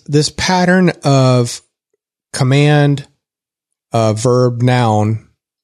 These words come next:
you know, like, I, I, it, it's, um, it's leaked into a lot of, a lot of popular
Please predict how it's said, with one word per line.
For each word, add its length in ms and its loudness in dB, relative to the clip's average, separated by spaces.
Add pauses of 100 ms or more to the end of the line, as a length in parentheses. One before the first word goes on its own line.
(420)
you 140 0
know, 280 -2 (560)
like, 320 -4 (100)
I, 80 -4 (100)
I, 120 -6 (400)
it, 280 -2
it's, 460 -2 (640)
um, 380 -4 (1500)
it's 220 -6
leaked 320 -2
into 360 2
a 40 2
lot 280 2
of, 200 0
a 80 -2
lot 260 0
of 240 -2
popular 840 -2